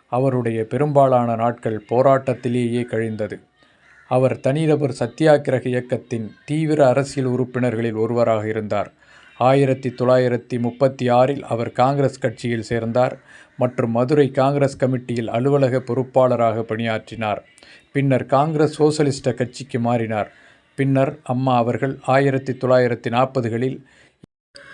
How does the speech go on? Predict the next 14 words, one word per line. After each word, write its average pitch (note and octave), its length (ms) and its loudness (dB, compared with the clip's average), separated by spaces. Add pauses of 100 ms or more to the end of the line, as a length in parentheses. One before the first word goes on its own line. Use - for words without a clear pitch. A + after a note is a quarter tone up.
(380)
இந்திய D#3 440 8
கம்யூனிஸ்ட் D#3 640 2
கட்சியில் C3 460 0
தன்னை C3 260 2
இணைத்து B2+ 360 2
கொண்டார். A2+ 400 0 (460)
கட்சியின் C#3+ 500 0
பிளவுக்கு C#3+ 460 2
பிறகு C#3 380 0 (460)
அவர் B2+ 340 0
மார்க்சிஸ்ட் D3 600 -4
கம்யூனிஸ்ட் D3 580 -2
கட்சியில் B2 500 -4
தன்னை A#2+ 300 -2